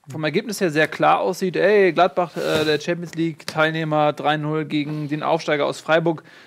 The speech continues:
Ich hab das aber gar nicht als, ähm, so deutlich empfunden. Mm, vor allem hab ich grad schon Hoffenheim angeteased, nun ist nämlich doch Gladbach.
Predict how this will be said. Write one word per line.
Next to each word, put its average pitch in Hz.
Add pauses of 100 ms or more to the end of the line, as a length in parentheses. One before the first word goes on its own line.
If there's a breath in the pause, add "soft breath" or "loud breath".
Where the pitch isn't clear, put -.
Ich -
hab 180
das 170
aber 151
gar 151
nicht 156
als, -
ähm, 143
so 147
deutlich 143
empfunden. 196 (600 loud breath)
Mm, 165 (240)
vor 165
allem 151
hab 156
ich 160
grad 165
schon 147
Hoffenheim 160
angeteased, 135
nun 147
ist 156
nämlich 147
doch 160
Gladbach. 135